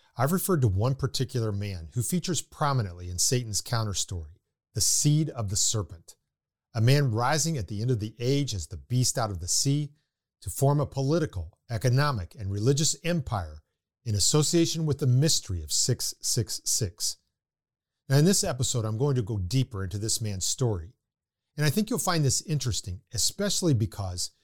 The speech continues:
in all likelihood, this man, the man we're calling the seed of the serpent and the beast out of the sea, in all likelihood, this man is alive now somewhere on earth, already involved in the issues of our day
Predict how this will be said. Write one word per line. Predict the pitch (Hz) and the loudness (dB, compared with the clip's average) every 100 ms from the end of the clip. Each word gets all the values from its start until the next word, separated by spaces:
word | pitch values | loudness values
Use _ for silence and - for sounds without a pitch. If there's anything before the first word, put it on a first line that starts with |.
| _ _ - | _ _ -2
in | 135 | -2
all | 147 165 175 | 0 0 2
likelihood, | 156 156 127 90 87 87 - _ _ _ | 0 0 0 0 -2 -6 -16 _ _ _
this | 127 156 | 0 2
man, | 143 151 147 90 90 | 4 4 2 0 -4
the | |
man | 104 117 139 | -2 0 2
we're | 147 | 0
calling | - 147 151 143 139 - | 0 -2 0 -4 -8 -4
the | 110 | 0
seed | - 139 | 2 4
of | 135 | 2
the | 131 | 0
serpent | - 160 151 92 - _ _ _ _ - | 0 -2 -2 -8 -12 _ _ _ _ -2
and | 123 | 2
the | 117 | 4
beast | 101 143 - | 4 4 2
out | 131 | 0
of | 120 | -2
the | 120 | -2
sea, | - - 151 85 76 _ _ _ _ _ - | 0 0 0 -2 -8 _ _ _ _ _ -4
in | 147 | -2
all | 156 180 170 | 2 2 2
likelihood, | 180 185 127 92 82 | 0 0 0 0 -2
this | 90 - | -2 -2
man | 135 127 | 0 0
is | 131 123 | 0 0
alive | 127 135 147 104 85 | 0 2 2 0 -2
now | 117 135 95 82 | 0 0 -2 -2
somewhere | - 160 165 113 | 0 2 2 2
on | 98 104 | 0 -2
earth, | 120 90 - - _ _ _ _ _ - | -4 -6 -12 -18 _ _ _ _ _ 2
already | 123 160 165 165 175 | 4 6 4 2 -2
involved | 120 95 117 131 135 113 | -2 -2 0 0 0 -4
in | - | -8
the | 95 104 | -8 -2
issues | 120 123 127 | 0 0 -2
of | 98 | -4
our | 90 | -8
day | 82 101 131 139 135 | -6 0 2 2 -2